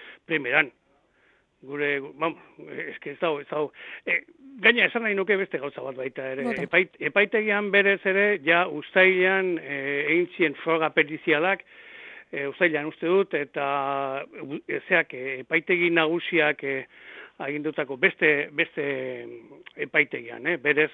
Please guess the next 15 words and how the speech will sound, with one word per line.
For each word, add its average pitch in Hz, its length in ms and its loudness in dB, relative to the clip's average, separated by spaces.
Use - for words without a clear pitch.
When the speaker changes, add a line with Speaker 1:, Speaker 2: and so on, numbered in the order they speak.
Speaker 1:
errekursoan, 139 920 -4
e, 127 160 -6
e, 143 180 -14
gure, 151 240 4
em, 117 240 -14
udale-, 151 460 2
udalerri 147 1300 0
izendatzearen 151 840 0
kontrako 151 640 0
errekursoa, 143 640 -8
Donostik 143 460 -10
udalak 135 320 -6
sartutakoaren, 160 720 -4
e, 165 140 -2
epaitegi-, 180 560 2